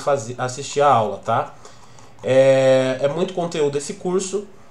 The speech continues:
e o valor é bem razoável, cem reais que você pode pagar via depósito bancário ou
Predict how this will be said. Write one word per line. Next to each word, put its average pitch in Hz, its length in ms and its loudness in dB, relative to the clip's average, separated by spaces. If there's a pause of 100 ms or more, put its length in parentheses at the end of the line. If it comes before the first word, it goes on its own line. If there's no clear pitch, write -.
(160)
e 185 200 -2
o 202 40 2
valor 170 520 4
é 151 80 -4
bem 151 240 -2
razoável, 156 640 2
cem 143 300 -4
reais 139 520 2
que - 120 -12
você 139 260 -6
pode 127 300 -6
pagar 123 600 -2 (220)
via 123 380 0
depósito 127 600 -4
bancário 135 800 0 (100)
ou 151 360 0